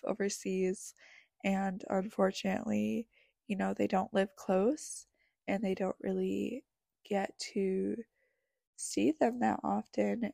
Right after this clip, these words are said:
And so one way that has been great is to FaceTime them. And that honestly allows my parents to, like, watch them grow. And it's been really good. It's been a blessing, but it's also really hard because they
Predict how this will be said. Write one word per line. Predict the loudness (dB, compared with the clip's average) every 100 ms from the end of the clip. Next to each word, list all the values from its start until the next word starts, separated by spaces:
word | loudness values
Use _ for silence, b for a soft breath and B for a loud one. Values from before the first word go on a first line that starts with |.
| -2
And | -2 -4
so | -2 2 4 4 0 -2
one | -2 0 0 0
way | 0 2 0 -2 -8 _ _ _ -2
that | -2
has | -2 -4
been | -8 -2
great | 2 2 2
is | -6
to | -6
FaceTime | 0 0 0 -4 -4 -4
them. | -8 -8 -12 b b b
And | -4 -4 -6 -10 -14 _ _ -20 _
that | 2 2 0 -2
honestly | 2 2 2 -4 -6 -4
allows | -2 -4 -4 -8
my | -10
parents | -8 -10 -8 -12 -10
to, | -6
like, | -4 -4 -8 -18 _ _ _ _ -4
watch | -4 -4 -10 -10
them | -10 -10 -6
grow. | -2 0 2 2 2 0 -2 _ _ _ _
And | -2 -2 -2
it's | -4 0
been | 4 6
really | 6 6
good. | 4 4
It's | 2
been | 0 0
a |
blessing, | 0 0 -2 -4 -2
but | -2
it's | -2 -2
also | -6 -4
really | -4 -4 -4
hard | -4 -6 -6
because | -12 -12
they | -10